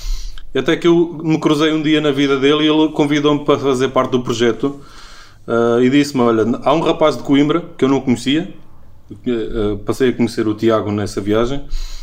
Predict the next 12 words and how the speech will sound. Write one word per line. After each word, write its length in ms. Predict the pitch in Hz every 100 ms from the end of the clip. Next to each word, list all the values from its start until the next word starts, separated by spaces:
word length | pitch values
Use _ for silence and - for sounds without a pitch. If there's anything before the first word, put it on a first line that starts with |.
| - 123
e 40 |
ele 100 | 131
disse-me, 240 | 127 123
"Olha, 260 | 110 120 135 -
o 160 | 139
Tiago, 500 | - 156 151 156 170 - - - - - - - - - 139
eh, 580 | 123 120 120 120 120 113
vai 180 | 117 143
arrancar 320 | 147 151 143
nesta 320 | 143 139 -
viagem 320 | 123 135 131 127
comigo 500 | 135 143 147 165